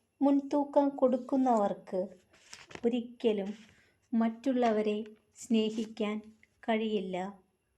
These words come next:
ഭക്തരെ, രണ്ട് നാവുള്ള വിഷപ്പാമ്പിനേക്കാൾ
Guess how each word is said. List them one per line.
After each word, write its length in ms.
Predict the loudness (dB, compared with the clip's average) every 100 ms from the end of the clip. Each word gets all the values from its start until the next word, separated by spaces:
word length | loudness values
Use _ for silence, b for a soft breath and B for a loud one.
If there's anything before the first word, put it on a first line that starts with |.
| _ _ _ _ -4
ഭക്തരെ, 640 | -2 -2 -4 -4 -4 -8 -12 _ _ _ _ 0
രണ്ട് 420 | 2 4 4 2
നാവുള്ള 460 | 2 2 2 2 2
വിഷപ്പാമ്പിനേക്കാൾ 1160 | 0 -4 -4 -2 0 0 0 0 -2 -2 -2